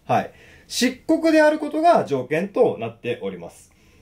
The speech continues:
えー、角度によってグレーに見えてしまう一般のスーツ地とは、えー、黒の深さ。かっこいいし、この。男心、男心くすぐる中二病みたいな。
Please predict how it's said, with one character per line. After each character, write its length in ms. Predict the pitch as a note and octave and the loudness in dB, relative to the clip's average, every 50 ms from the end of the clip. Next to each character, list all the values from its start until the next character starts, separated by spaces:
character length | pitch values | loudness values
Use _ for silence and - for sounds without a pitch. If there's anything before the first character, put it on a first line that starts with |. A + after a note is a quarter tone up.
| _ - | _ -6
え 80 | C#3+ | -6
ー、 40 | D3 | -2
角 300 | - D#4 E4 E4 F4 F4 | 0 0 0 2 2 4
度 120 | D4+ A#3+ | 4 4
に 100 | F#3 D3 | 2 2
よ 120 | C3 A#2+ A2 | 0 -2 -2
っ 140 | - - - | -4 -2 2
て 320 | D#3 E3+ D#3+ C3+ B2 G2 | 4 4 4 4 2 0
グ 100 | A#2 F3 | 0 0
レ 140 | A#3 C4+ B3 | 2 2 2
ー 40 | G3+ | 2
に 80 | D3+ | 0
見 120 | C#3+ D3+ D#3 | -2 -2 -2
え 80 | D3+ | -2
て 100 | - E3 | -4 -6
し 140 | - - A#2+ | -8 -8 -6
ま 140 | A#2+ B2 C#3+ | -4 -2 0
う 180 | F3+ G3+ D#3+ | 2 2 2
一 160 | C3+ C3+ - - _ | 0 0 -4 -6 _
般 140 | F3+ F3 E3 | 0 0 0
の 160 | E3 E3+ E3+ | 0 -2 -4
ス 180 | E3 - - F3+ | -6 -4 -4 -4
ー 100 | F3 D#3+ | -4 -4
ツ 180 | E3+ F3+ E3+ | -4 -4 -6
地 120 | C#3 B2+ - | -6 -4 -2
と 140 | A2 A2 C#3 | -2 2 4
は、 260 | E3 E3 - - - | 4 4 4 2 -2
え 80 | A2 A#2+ | -4 -6
ー、 80 | A#2 - | -6 -4
黒 360 | - - F4 F4 D4 G#3+ C#3+ | 0 2 4 6 6 4 4
の 120 | A2 G2 | 0 -4
深 260 | - - - - - - | -10 -8 -6 -6 -6 -4
さ。 220 | - - - - - _ - - - - _ _ _ _ - _ _ _ | -6 -10 -10 -12 -18 _ -20 -20 -20 -20 _ _ _ _ -20 _ _ _
か 140 | - - | -16 -14
っ 40 | - - | -14 -8
こ 140 | - C3+ C3 | -4 -2 -2
い 40 | A#2 | -2
い 40 | F#2+ | -2
し、 100 | - F2+ | -6 -10
こ 120 | - F#2+ F2 | -12 -14 -14
の。 100 | F2+ - - - - - - - - - - - - | -14 -16 -20 -20 -20 -20 -20 -20 -20 -20 -20 -12 -10
男 280 | A#2+ - - B2+ A#2+ | -8 -2 0 0 0
心、 520 | - A#2+ A#2 - E3+ D3 A#2 G2+ G2 F#2+ F2+ - - - - - | 0 -2 0 2 2 2 2 0 -2 -8 -12 -14 -20 -20 -12 -8
男 460 | A#2 B2 A#2+ D#3+ D#3 D#3 D#3 D3+ C#3+ | -8 -2 0 2 2 2 2 0 2
心 320 | C#3 C#3+ C3+ D3+ - G2+ G2+ | 2 0 0 0 -2 -4 -4
く 80 | - | -8
す 140 | - - A2 | -10 -8 -8
ぐ 120 | G#2 G#2 | -6 -6
る 160 | G2+ G2 F#2+ - - | -8 -8 -10 -12 -12
中 300 | - - - C3+ C3 C3 | -10 -4 0 2 2 4
二 120 | B2+ B2+ | 2 2
病 180 | A2+ A#2+ A#2+ A#2 | 2 2 2 2
み 80 | A#2+ | 2
た 80 | A#2 - | 2 0
い 20 | |
な。 240 | B2+ A#2 - B2+ - | 0 0 -2 -4 -8